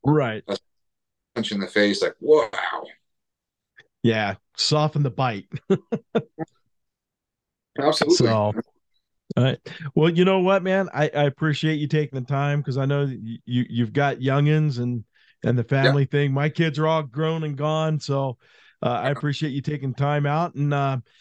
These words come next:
Speaker 1: you know, we'll, uh, we'll make sure that, uh, we announce it on TikTok and everything for, uh, when we have George on. We're gonna give him a couple weeks 'cause
Speaker 2: Yeah.
Speaker 1: he asked for at least a week preparation, uh, is gonna be the way I'm gonna put that.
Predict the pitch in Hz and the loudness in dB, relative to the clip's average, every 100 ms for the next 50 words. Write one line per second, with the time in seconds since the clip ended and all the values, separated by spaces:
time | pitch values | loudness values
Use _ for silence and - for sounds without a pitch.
0 | _ _ - 143 160 151 151 156 147 139 | _ _ -2 2 2 0 0 0 0 -4
1 | 131 123 - 131 143 156 - 156 151 143 | -4 -6 -2 2 2 0 0 0 2 2
2 | 143 139 135 135 139 147 139 143 143 135 | 0 -2 -2 0 0 0 -2 -2 -2 -2
3 | 143 - 143 143 147 147 139 151 147 143 | -2 0 -2 -2 -2 -2 -2 0 -2 -2
4 | - 139 135 131 - 120 107 - - 120 | -4 -2 0 0 -4 -10 -14 -6 -2 0
5 | 117 110 127 123 127 127 139 135 123 143 | 0 0 0 2 2 2 2 0 -2 -8
6 | 127 139 139 143 139 147 147 151 147 131 | 0 0 0 0 0 0 2 2 0 -2
7 | _ _ _ - 123 165 160 185 165 151 | _ _ _ -4 -2 0 0 2 2 0
8 | 156 - - 135 131 - _ - 117 139 | -2 -12 -4 -2 -2 -6 _ -4 0 2
9 | 143 143 147 - 139 131 143 143 - 143 | 2 2 0 -2 -2 0 0 0 0 0
10 | 139 143 _ _ - 147 147 165 156 131 | 0 -2 _ _ -4 -2 -2 -2 -2 -2
11 | - 131 131 123 131 127 139 131 135 131 | -4 -6 -6 0 0 0 0 0 0 0
12 | 127 127 127 123 117 117 110 120 | 0 -2 -4 -2 -4 -4 -4 -6